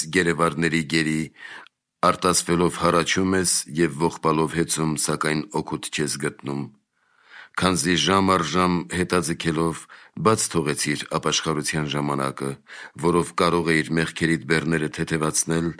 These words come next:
և անօրենությունների տիղմը մաքրել, լինել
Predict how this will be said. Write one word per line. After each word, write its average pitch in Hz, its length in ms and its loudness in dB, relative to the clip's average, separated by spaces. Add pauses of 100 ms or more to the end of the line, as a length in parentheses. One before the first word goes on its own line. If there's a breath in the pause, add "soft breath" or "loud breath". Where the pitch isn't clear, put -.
(220 loud breath)
և 85 300 0
անօրենությունների 80 960 0
տիղմը 76 400 -2
մաքրել, 71 500 -4 (580 loud breath)
լինել 92 460 2